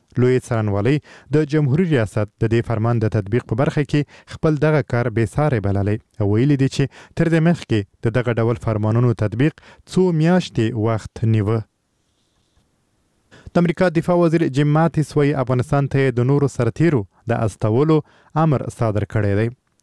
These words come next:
دا په افغانستان کې د طالبانو او نورو وسلوالو ډلو په وړاندې د امریکا د روانې جګړې د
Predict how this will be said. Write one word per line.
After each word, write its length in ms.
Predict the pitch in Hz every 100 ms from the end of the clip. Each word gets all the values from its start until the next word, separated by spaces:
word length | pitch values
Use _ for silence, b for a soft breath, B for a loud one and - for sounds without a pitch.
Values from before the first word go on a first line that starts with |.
| 127
دا 80 |
په 160 | 131 131
افغانستان 300 | 127 120 135
کې 120 | 131 127
د 100 | 113
طالبانو 420 | 120 110 123 147 139 B B B
او 20 | 131 147
نورو 180 | 156 139
وسلوالو 480 | 131 - 131 139 123
ډلو 140 | 135 135
په 180 | 123
وړاندې 340 | 120 165 143 101 98 _ - 113
د 80 |
امریکا 340 | 110 110 - 117 107
د 140 | 107
روانې 260 | 104 131 139
جګړې 280 | 131 120 131 131 B B
د 20 | -